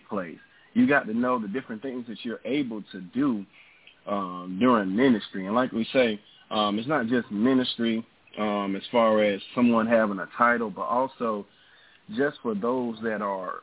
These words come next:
are Christians and you're, you're a disciple as well, amen. So that means that you have to do the same job. You got to be about your Father's business,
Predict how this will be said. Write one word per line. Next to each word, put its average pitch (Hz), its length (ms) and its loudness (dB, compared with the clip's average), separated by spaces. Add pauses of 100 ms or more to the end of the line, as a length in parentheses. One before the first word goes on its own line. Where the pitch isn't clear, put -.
are 92 160 -4
Christians 127 680 0
and 95 160 -6
you're, 113 320 4
you're 131 240 6
a 104 80 0
disciple 101 580 0
as 92 120 -14
well, 104 500 2 (420)
amen. 107 500 -2
So 113 260 2 (120)
that 135 160 4
means 135 360 4
that 110 240 0 (360)
you 151 220 4
have 143 200 0 (120)
to 95 260 -4 (520)
do 127 140 4
the 104 200 -2
same 135 360 4
job. 135 360 4
You 139 120 2
got 139 140 2
to 117 80 -2
be 127 140 0
about 117 280 0
your 113 260 -4
Father's 113 440 -2
business, 135 400 0